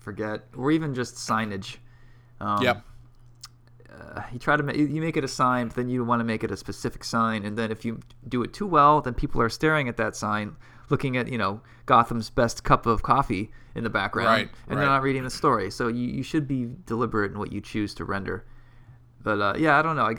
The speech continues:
Speaker 1: I suppose that line is always moving, depending on where you are, what, what's appropriate in which panel, you know?
Speaker 2: Well, you covered the tattoo thing pretty well in Punk Rock Jesus by just having that one guy have crosses all over him. So
Speaker 1: Well,
Speaker 2: that's
Speaker 1: <laughs> well, that was, I was gonna mention that. Um,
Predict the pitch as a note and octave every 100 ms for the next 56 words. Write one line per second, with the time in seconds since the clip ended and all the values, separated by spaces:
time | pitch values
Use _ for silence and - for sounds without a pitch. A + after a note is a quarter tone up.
0 | - B2+ D3+ C#3 C3+ G2+ A2 A2 G#2+ G2+
1 | G2 G2 G2 G2 - - G#2 F#2+ F#2 G#2+
2 | - - - - G#2+ G2+ G2 G2 G2+ F#2+
3 | F#2 F#2+ A2 A2 G#2 A#2 A2+ A2 G2+ F#2+
4 | F#2 F#2+ - - G2+ F#2 G#2 G#2+ G#2 G#2
5 | - - - - - C#3 C#3+ C#3 G3+ G3+
6 | E3+ C#3+ - C3+ - E3 - A#2 G2+ B2+
7 | A#2 A#2+ A#2 G2+ B2 A#2 G#2 F#2+ - A#2
8 | A2+ C3+ G2+ G2 G2 A#2 G2+ G2 F#2+ G2+
9 | G2+ G2+ F#2+ F#2 F#2+ - - G2+ A2 G2
10 | E2+ D#2+ E2 D#2+ E2+ F2 - D3 F3 F#3
11 | - E3 A#2+ F3 - - - F#3+ G3+ A#3+
12 | A3 E3+ E3+ E3 F#3 E3+ E3 D3+ B2 A2+
13 | - A#2 A#2 A2 A2+